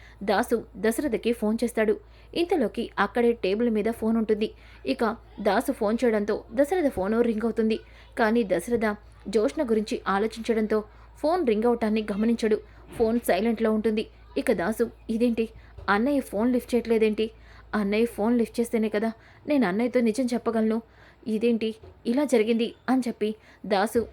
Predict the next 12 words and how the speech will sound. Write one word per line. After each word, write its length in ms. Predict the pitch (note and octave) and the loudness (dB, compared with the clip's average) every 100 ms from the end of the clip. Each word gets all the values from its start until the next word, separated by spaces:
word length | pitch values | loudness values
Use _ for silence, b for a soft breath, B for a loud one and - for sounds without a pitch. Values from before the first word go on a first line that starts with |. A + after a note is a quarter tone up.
| - | -2
మళ్ళీ 320 | G#3 A3+ B3 | 0 2 0
ఫోన్ 240 | - A3 A#3+ | 0 0 0
చేస్తాడు. 360 | A#3 A3+ G#3+ G#3 - B B | 0 2 2 0 -4 B B
ఇక 140 | D4 | 0
అప్పుడే 380 | A3+ C3+ - B3 | 0 0 2 2
దశరథ 480 | G3+ F#3+ A#3+ A3 G#3+ - B B B | 2 0 -2 -4 -6 -8 B B B
ఇక 180 | C#4 A#3+ | -2 0
అక్కడి 480 | G#3 - B3 D#4+ B3 | 0 -2 0 2 2
నుంచి 320 | A3 B3 - | 0 -4 -8
వెనక్కి 360 | F#3+ - A3+ B3 | -6 -4 -4 -2
వెళ్తూ 300 | A3 G#3 A#3+ | -2 2 2
ఉంటే 280 | A3 A3+ | 4 0